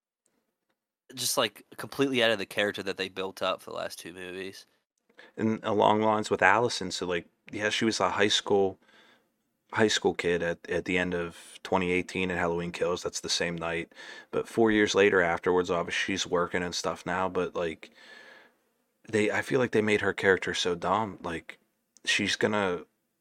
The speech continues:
Speaker 2: she just meets a random dude that has, like, some of the most red flags. Like, at one point in the movie, Sean, she tells, he, Corey tells Allison, like, "I just killed a man." And that's not a deal breaker in the <laughs> relationship.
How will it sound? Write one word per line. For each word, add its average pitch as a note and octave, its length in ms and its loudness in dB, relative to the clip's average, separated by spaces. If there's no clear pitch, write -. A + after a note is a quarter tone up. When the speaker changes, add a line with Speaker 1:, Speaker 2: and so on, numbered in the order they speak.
Speaker 2:
she - 180 -2
just G2 240 -2
meets G#2 220 -2
a F#2+ 60 -4
random G2+ 300 2
dude G2 260 -2
that E2+ 120 -2
has, F#2 340 -2
like, F2 260 -4
some G2 240 0
of F#2+ 40 0
the F#2 60 0
most F#2 360 4
red F2 300 -2
flags. F2+ 440 0
Like, - 200 -6
at G2 120 0
one B2 200 0
point A2 240 0
in E2+ 80 -8
the F2 80 -4
movie, E2+ 160 -6
Sean, F2 340 -4
she A#2 320 4
tells, G2+ 380 4
he, A#2 460 -2
Corey A#2+ 320 4
tells G2+ 460 2
Allison, G2 380 0
like, F2 200 -4
"I C3 120 2
just C3+ 240 2
killed A#2 260 4
a G#2+ 40 6
man." D#2+ 320 -8
And G2+ 100 0
that's G#2+ 240 4
not G2+ 180 8
a G2 60 6
deal F#2 240 4
breaker - 360 2
in - 100 4
the - 80 -2
<laughs> - 140 2
relationship. - 600 4